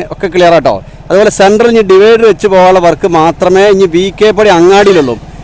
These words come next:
ഇവിടെ നമുക്ക് കാണാം ഇരുമ്പ് ചോല ആ വരുന്ന ചെറിയൊരു അണ്ടർപാസ്, അതിൻ്റെ വർക്കുകളും കനാലിന് കുറുകെ ഇരുമ്പ് ചോലക്ക് കുറുകെ വരുന്ന, ആ, പാലത്തിൻ്റെ വർക്കുകളും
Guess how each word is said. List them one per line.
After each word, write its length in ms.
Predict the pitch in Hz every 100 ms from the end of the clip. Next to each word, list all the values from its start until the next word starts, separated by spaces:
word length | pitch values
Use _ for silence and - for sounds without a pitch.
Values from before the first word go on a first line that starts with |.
| -
ഇവിടെ 140 | 190 226
നമുക്ക് 220 | 233 226 226 196
കാണാം 300 | 196 202 226 - 190
ഇരുമ്പ് 300 | 185 214 214 202
ചോല 240 | 220 214 214 214 - 190
ആ 20 | 202 190
വരുന്ന 220 | 190 190 196 196
ചെറിയൊരു 400 | 196 220 226 208
അണ്ടർപാസ്, 480 | 175 151 151 123 110 - - - - 165
അതിൻ്റെ 260 | 208 226 233
വർക്കുകളും 400 | 202 165 208 214 190 180
കനാലിന് 420 | 180 202 214 220 196
കുറുകെ 280 | 196 190 156 170
ഇരുമ്പ് 200 | 175 196 -
ചോലക്ക് 400 | 185 208 214 233 208
കുറുകെ 200 | 202 214
വരുന്ന, 220 | 196 196 208 220 - - - - -
ആ, 20 | 170 175 170 165 156 151 143 -
പാലത്തിൻ്റെ 540 | 165 190 202 208 220 208
വർക്കുകളും 400 | 185 165 180